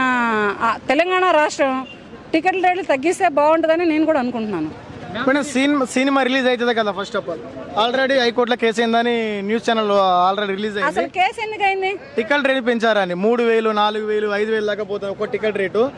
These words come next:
Speaker 1: ఆ.
Speaker 2: మిడిల్ క్లాస్ ఫ్యామిలీ గరీబ్ వాళ్ళు ఎట్లా చూస్తారు సినిమా?
Speaker 1: ఇదైతే నాలుగు వేలు, మూడు వేలు, ఐదు వేలు టికెట్ అయితే, ఆ, మిడిల్ క్లాస్ వాళ్ళు చిన్న తిరగ-, చిన్న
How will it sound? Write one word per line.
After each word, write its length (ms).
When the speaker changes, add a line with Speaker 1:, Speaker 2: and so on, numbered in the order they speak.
Speaker 1:
ఆ. 260
Speaker 2:
మిడిల్ 300
క్లాస్ 160
ఫ్యామిలీ 420
గరీబ్ 280
వాళ్ళు 140
ఎట్లా 160
చూస్తారు 300
సినిమా? 300
Speaker 1:
ఇదైతే 480
నాలుగు 380
వేలు, 200
మూడు 220
వేలు, 180
ఐదు 180
వేలు 180
టికెట్ 300
అయితే, 260
ఆ, 420
మిడిల్ 280
క్లాస్ 320
వాళ్ళు 260
చిన్న 200
తిరగ-, 440
చిన్న 140